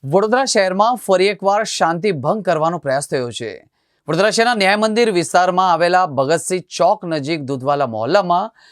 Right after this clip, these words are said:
ગઈકાલે રાત્રે સાડા અગિયાર વાગે ગાડીના હોર્ન વગાડવાની નજીવી બાબતે બે કોમના લોકો આમને સામને આવી ગયા હતા અને જેના કારણે ભારે બબાલ પણ સર્જાઈ હતી. આ ઘટનાથી વિસ્તારમાં તણાવનું વાતાવરણ ફેલાયું હતું અને લોકટોળા એકત્રિત થયા હતા.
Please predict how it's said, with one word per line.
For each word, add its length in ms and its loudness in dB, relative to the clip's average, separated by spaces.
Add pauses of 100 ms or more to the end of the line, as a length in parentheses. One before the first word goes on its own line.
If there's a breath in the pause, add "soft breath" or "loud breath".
(200 soft breath)
ગઈકાલે 640 2
રાત્રે 420 2
સાડા 440 2
અગિયાર 320 2
વાગે 640 0 (120)
ગાડીના 520 0
હોર્ન 340 0
વગાડવાની 540 0
નજીવી 380 -6
બાબતે 600 -6 (420 soft breath)
બે 340 2
કોમના 540 0
લોકો 340 0
આમને 380 0
સામને 280 -4
આવી 200 -10
ગયા 160 -4
હતા 300 -8 (360 soft breath)
અને 140 2
જેના 220 4
કારણે 220 2
ભારે 280 4
બબાલ 380 2
પણ 160 0
સર્જાઈ 400 0
હતી. 380 -10 (360 soft breath)
આ 80 4
ઘટનાથી 440 2
વિસ્તારમાં 580 2
તણાવનું 440 2
વાતાવરણ 400 2
ફેલાયું 440 0
હતું 300 -6
અને 160 -6
લોકટોળા 500 -2
એકત્રિત 440 -8
થયા 160 0
હતા. 300 -8